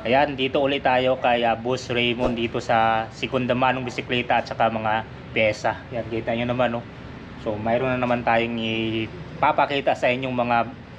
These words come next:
pangmalakasan ng mga bike parts na mura,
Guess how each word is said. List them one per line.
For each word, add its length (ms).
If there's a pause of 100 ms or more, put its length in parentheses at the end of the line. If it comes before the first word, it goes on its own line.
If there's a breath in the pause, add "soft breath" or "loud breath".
(200)
pangmalakasan 920
ng 140
mga 200 (1300)
bike 320 (100)
parts 460
na 160
mura, 640